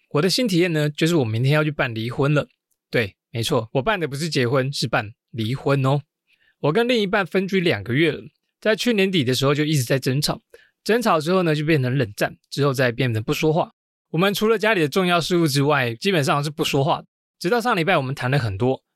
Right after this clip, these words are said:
双方决定就和平的离婚。决定离婚之后呢，我就在查说离婚要带什么，还有什么样的程序。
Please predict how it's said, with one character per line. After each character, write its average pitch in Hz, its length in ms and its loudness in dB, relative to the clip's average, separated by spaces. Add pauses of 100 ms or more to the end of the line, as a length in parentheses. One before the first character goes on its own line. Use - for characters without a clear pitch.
(100)
双 139 200 -2
方 147 160 0
决 123 160 0
定 123 380 -2 (140)
就 135 120 -2
和 117 160 -2
平 127 160 0
的 123 120 0
离 120 160 0
婚。 151 260 0 (760)
决 180 140 0
定 254 160 0
离 214 100 2
婚 214 160 0
之 196 120 2
后 208 100 4
呢， 175 160 2
我 123 80 0
就 139 140 -2
在 147 340 0
查 120 220 0
说 156 160 2
离 139 120 0
婚 165 140 4
要 170 80 4
带 156 240 0
什 - 180 -12
么， 165 160 -12 (240)
还 - 140 -2
有 131 80 4
什 139 140 -2
么 117 80 -2
样 151 120 2
的 123 80 0
程 113 320 -2
序。 139 280 -2